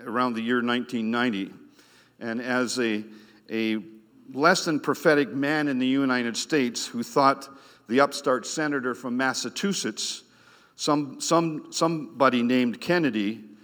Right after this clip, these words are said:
didn't have a prayer in beating Nixon in the nineteen,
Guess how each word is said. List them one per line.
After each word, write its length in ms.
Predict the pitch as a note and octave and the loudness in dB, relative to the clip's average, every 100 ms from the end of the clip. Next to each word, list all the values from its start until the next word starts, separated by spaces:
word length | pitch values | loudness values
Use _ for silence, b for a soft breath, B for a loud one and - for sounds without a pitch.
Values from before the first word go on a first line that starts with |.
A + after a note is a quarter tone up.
| b b b b _ | b b b b _
didn't 220 | D#3+ D#3 | 2 4
have 220 | D#3 C#3+ | 2 2
a 60 | C3+ | 0
prayer 640 | A2 - G3+ D#3+ B2 A#2+ | -6 -2 2 4 4 0
in 180 | B2+ C3 | -2 -6
beating 400 | A2 C#3+ C#3 B2+ | -2 -2 0 0
Nixon 480 | D3 D3+ - F#2 E2 _ _ _ - | -2 -4 -10 -14 -18 _ _ _ -14
in 140 | A2 | -10
the 80 | A2 | -8
nineteen, 580 | A#2+ A#2+ A#2 B2+ A2+ | -6 -8 -6 -6 -6